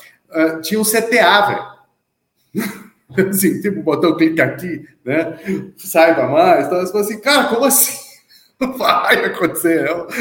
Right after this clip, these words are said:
é o outdoor, meu. Tu tá brincando comigo, né?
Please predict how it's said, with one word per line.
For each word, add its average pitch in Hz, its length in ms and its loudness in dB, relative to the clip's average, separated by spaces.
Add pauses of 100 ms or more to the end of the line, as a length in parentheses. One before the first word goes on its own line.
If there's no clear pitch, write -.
(140)
é 247 100 2
o 277 60 6
outdoor, 240 640 6
meu. 139 280 0
Tu - 200 -12
tá 262 200 0
brincando 269 440 2
comigo, 190 580 -2 (380)
né? 208 300 0